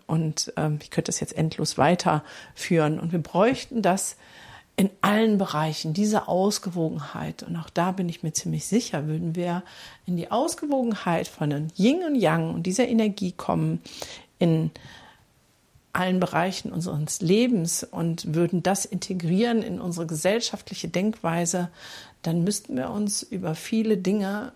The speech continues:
überhaupt keine Gedanken mehr machen, weil die Probleme sich von alleine lösen, weil sie dann gar nicht erstmal da sind. Und wenn du denkst, „Boah, Gunda, das ist jetzt ein bisschen abgefahren und ein bisschen weit“,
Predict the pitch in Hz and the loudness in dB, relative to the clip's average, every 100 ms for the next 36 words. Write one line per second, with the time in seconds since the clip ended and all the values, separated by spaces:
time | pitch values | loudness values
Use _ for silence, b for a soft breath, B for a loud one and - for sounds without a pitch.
0 | - 180 160 185 - - 175 175 170 165 | -8 -6 -6 -6 -10 -8 -6 -4 -4 -2
1 | 180 208 160 160 151 160 - 208 196 160 | -2 -2 -4 -2 -2 -4 -4 -4 -2 -2
2 | 175 - - 151 151 156 156 143 - b | -2 -6 -6 -2 0 0 -2 -4 -6 b
3 | b b b b b _ - - 165 190 | b b b b b _ -10 0 2 2
4 | - _ _ _ - 180 165 156 160 160 | -4 _ _ _ 0 2 4 4 4 4
5 | 147 180 - 151 160 165 156 143 160 180 | 2 -2 -4 2 4 4 2 0 -2 -8
6 | - 160 156 160 160 - - 139 131 120 | -8 -2 0 0 -2 -4 -2 0 -2 -4
7 | 156 - - 190 208 254 403 262 - - | -6 -4 -2 2 4 4 4 2 -2 -6
8 | - _ _ _ _ _ _ _ _ _ | -10 _ _ _ _ _ _ _ _ _
9 | _ - - 175 175 185 170 165 170 196 | _ -10 -2 2 4 4 4 4 4 8
10 | 190 202 185 185 175 190 208 - - 170 | 10 10 6 4 6 6 4 2 2 0
11 | - 147 - - - - - - 202 226 | -2 -4 -4 -6 -8 -10 -6 0 2 2
12 | 220 160 156 - 135 147 180 226 | -2 -4 -6 -4 -2 2 2 0